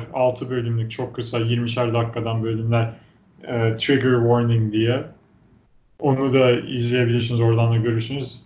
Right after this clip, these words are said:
İkisinin beraber şarkısı, e, albümleri. R T J'nin, yani albümleri genel olarak iyi. Yani far-, her şarkıları böyle siyasi veya hani şey içerikli olmasa bile birçok şarkılarında var.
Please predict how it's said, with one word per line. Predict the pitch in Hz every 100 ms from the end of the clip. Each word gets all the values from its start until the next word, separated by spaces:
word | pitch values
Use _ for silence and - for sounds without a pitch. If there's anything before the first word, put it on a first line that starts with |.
| _ 156
İkisinin | 131 151 - 156 143
beraber | 143 139 131 147 151 151 - _ _ _ _ - -
şarkısı, | - 156 139 117 123 - 113 - _ _ _ _ -
e, | 131
albümleri. | 139 - 143 131 123 131 127 117
R | 123 143 139
T | 160
J'nin, | 147 160 160 165 160 160
yani | 147 135 127 -
albümleri | 147 139 135 143 143 156 175 175 - -
genel | 143 139 151
olarak | 151 147 139 120 135
iyi. | 156
Yani | 165 139 127 -
far-, | 135 131 123 - _ _ _ _ _ _ _ _ -
her | - 170 180
şarkıları | 196 196 190 175 190 185 170
böyle | 170
siyasi | 165 - 170 165 165 - 180 175
veya | 165 160 156
hani | 151 151 147 143
şey | 135 - 147
içerikli | 147 156 151 147 160
olmasa | 165 160 151 135
bile | 156 180 156 -
birçok | 170 160 -
şarkılarında | 151 139 143 143 143 151 156
var. | 139 139